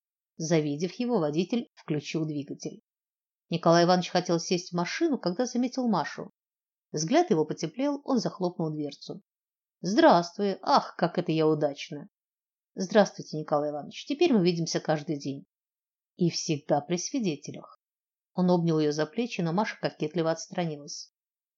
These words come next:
"Что вы задумали?" "А вот этого я тебе не скажу.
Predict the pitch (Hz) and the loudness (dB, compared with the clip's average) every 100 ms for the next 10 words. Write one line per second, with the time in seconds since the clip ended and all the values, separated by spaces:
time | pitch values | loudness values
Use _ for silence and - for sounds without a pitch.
0 | _ _ - - 160 160 165 240 247 165 | _ _ -18 -4 -2 0 2 2 2 0
1 | 135 - _ _ _ _ _ _ - 180 | 0 -10 _ _ _ _ _ _ 4 4
2 | 160 156 - 294 339 302 160 143 143 165 | 4 0 -2 -2 -2 -2 -2 -4 -6 -4
3 | 160 - 139 - | -6 -6 -10 -12